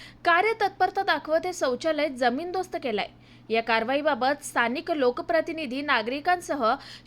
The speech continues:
शाळेच्या शिक्षकांनी देखील नाराजी व्यक्त केली आहे. माजी सभागृह नेते कैलास शिंदे यांनी सांगितलं की या तक्रारदाराने पैशाची मागणी केली होती, मात्र शाळेचं काम असल्यानं पैसे देण्यास असमर्थता दाखवली.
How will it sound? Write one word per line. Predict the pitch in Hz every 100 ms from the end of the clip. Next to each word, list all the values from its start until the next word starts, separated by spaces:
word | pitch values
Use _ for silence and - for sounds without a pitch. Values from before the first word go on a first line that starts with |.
| -
शाळेच्या | 339 392 403 453
शिक्षकांनी | 370 - 359 370 349
देखील | 359 320 320 330
नाराजी | 269 247 285
व्यक्त | 320 262 - 226
केली | 220 208
आहे. | 185 - - - - 285
माजी | 349 381
सभागृह | 427 403 403 403 427
नेते | 392 - 349
कैलास | 359 302 311 339
शिंदे | 339 294 311
यांनी | 311 311
सांगितलं | 302 262 294 285 294
की | 311
या | 320
तक्रारदाराने | 311 254 269 311 311 311 311 277
पैशाची | 285 294 - 311 320
मागणी | 415 320 262 277
केली | 269 226
होती, | 214 202 185 - - - 208
मात्र | 214 233
शाळेचं | 240 247 220 240
काम | 285 285 285
असल्यानं | 262 277 277 269
पैसे | 285 262 226 302
देण्यास | 311 269 240 277 330 -
असमर्थता | 285 359 330 311 311 - 320
दाखवली. | 262 - 233 208